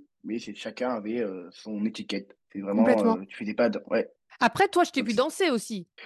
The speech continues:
Speaker 1: Ah oui, c'est ça. Ah oui,
Speaker 2: Toi,
Speaker 1: ça,
Speaker 2: tu
Speaker 1: je vais
Speaker 2: sais
Speaker 1: dire,
Speaker 2: danser
Speaker 1: euh,
Speaker 2: également.
Speaker 1: c'est ça. Ça, je vais dire, euh, c'est aussi, euh, une autre, un autre domaine artistique parce que faut savoir que je suis quelqu'un qui, qui adore bouger beaucoup.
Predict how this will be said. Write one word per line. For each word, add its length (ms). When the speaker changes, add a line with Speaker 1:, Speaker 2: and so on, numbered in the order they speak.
Speaker 1:
Ah 60
oui, 180
c'est 140
ça. 240
Ah 140
oui, 100
Speaker 2:
Toi, 100
Speaker 1:
ça, 20
Speaker 2:
tu 100
Speaker 1:
je 20
vais 100
Speaker 2:
sais 40
Speaker 1:
dire, 120
Speaker 2:
danser 200
Speaker 1:
euh, 20
Speaker 2:
également. 560
Speaker 1:
c'est 80
ça. 260
Ça, 100
je 100
vais 140
dire, 200
euh, 200
c'est 160
aussi, 340
euh, 300
une 160
autre, 220
un 120
autre 200
domaine 180
artistique 400
parce 180
que 260
faut 120
savoir 260
que 80
je 60
suis 80
quelqu'un 300
qui, 320
qui 100
adore 240
bouger 300
beaucoup. 340